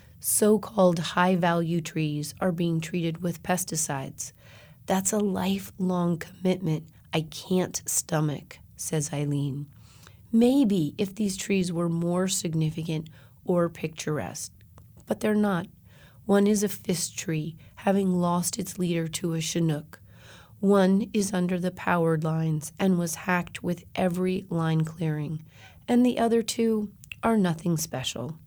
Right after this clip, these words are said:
I'm not willing to treat my ashes, to poison my backyard to hold on to these particular occupants. My garden is a conversation with nature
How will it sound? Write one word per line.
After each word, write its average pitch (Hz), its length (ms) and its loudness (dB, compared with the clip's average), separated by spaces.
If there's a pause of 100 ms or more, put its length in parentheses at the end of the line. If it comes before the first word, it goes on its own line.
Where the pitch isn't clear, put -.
(480)
I'm 196 320 4
not 190 300 4
willing 190 460 4
to 180 120 -4
treat 190 360 -4
my 165 240 -2
ashes, 156 600 -6 (460)
to - 160 -8
poison 202 640 4
my 180 160 2
backyard 160 800 0
to - 140 -8
hold 180 360 2
on 156 360 0
to 170 160 -4
these 165 260 -2
particular 170 920 -4
occupants. - 800 -6 (500)
My 190 160 2
garden 233 580 2
is 165 160 0
a 160 60 2
conversation 165 1120 0
with 147 180 -4
nature 160 560 -2